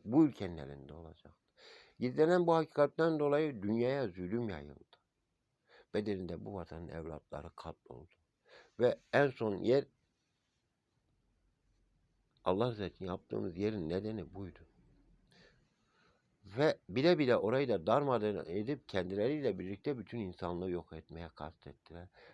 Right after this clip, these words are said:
Ve yapılan araştırmaların sonucunda bunlar her şeyi bildiği ve bu ülkeye ve dünyaya tahribatı, bu tahribatı bilerek verdikleri ve şerden yana son kapıyı bilerek açtıkları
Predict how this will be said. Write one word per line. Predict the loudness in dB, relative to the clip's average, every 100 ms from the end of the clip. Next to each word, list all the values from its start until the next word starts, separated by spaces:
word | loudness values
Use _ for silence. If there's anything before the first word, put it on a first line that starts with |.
| _
Ve | 4
yapılan | 4 4 0 2
araştırmaların | 2 2 -2 -4 0 2 0
sonucunda | -2 -4 -6 -6 -6 -4 -4 -2
bunlar | -2 0 2
her | 2 0
şeyi | -2 -6 -4 -6
bildiği | -6 -4 -2
ve | -2 -2 0
bu | 0
ülkeye | 0 -2 -2 0
ve | -2 -2
dünyaya | -4 0 -2 -2
tahribatı, | -4 -2 0 -2 -2 -2 -2 -2
bu | -2
tahribatı | 2 2 2 -2 -4 -8
bilerek | -4 0 2 0 -4 _ -20 _
verdikleri | 4 4 0 -2 0 2
ve | 0
şerden | 0 -2 2 2
yana | 2 0 -2
son | -4 -4 -4
kapıyı | -6 -8 -8 -8
bilerek | -2 2 2 0 -4
açtıkları | -4 -8 -10 -2 0 0